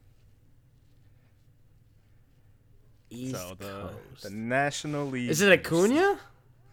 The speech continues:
Speaker 2: It is not Acuna.
Speaker 1: All right, I want one more guess. I want one more guess. I
Speaker 2: One
Speaker 1: want
Speaker 2: more
Speaker 1: one
Speaker 2: guess?
Speaker 1: I want one
Speaker 2: Okay.
Speaker 1: more guess.
Speaker 2: Okay. Okay.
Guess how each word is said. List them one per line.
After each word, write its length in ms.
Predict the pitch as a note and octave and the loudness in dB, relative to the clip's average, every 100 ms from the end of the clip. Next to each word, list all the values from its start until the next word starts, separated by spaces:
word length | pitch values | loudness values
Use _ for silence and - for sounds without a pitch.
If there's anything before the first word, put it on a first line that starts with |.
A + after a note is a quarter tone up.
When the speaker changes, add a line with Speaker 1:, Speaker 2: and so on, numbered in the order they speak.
| - - | -20 -12
Speaker 2:
It 100 | G2+ | -10
is 160 | G2 F#2 | -8 -8
not 300 | G#2 A2 B2+ | -2 0 0
Acuna. 460 | F#2+ - F#2+ F#2 F2+ - - - - - | -2 -8 -12 -10 -14 -16 -20 -20 -20 -4
Speaker 1:
All 60 | A2+ | 0
right, 80 | A#2 | 2
I 60 | |
want 220 | C#3 D3 C3+ | 2 2 0
one 100 | A#2+ | -4
more 120 | A2 | -6
guess. 220 | G2 F2+ | -10 -12
I 40 | |
want 160 | A#2 A2+ | -10 -10
one 100 | G#2+ | -10
more 100 | G2 | -12
guess. 300 | F#2 E2+ - | -14 -18 -16
I 40 | A2 | -8
Speaker 2:
One 40 | |
Speaker 1:
want 120 | A2 | -4
Speaker 2:
more 80 | A#2+ | -2
Speaker 1:
one 80 | B2+ | 0
Speaker 2:
guess? 260 | C3 D#3+ - | 0 -2 -4
Speaker 1:
I 40 | |
want 140 | G#2 G#2+ | -6 -2
one 20 | C3 | -2
Speaker 2:
Okay. 100 | F#2+ | -4
Speaker 1:
more 100 | F#2 | -10
guess. 200 | - - - - | -18 -20 -20 -12
Speaker 2:
Okay. 400 | G2 G#2+ C#3 C#3+ - - A2 | -8 -4 0 -2 -4 -18 -10
Okay. 380 | A#2+ - C#3+ | -8 -2 -2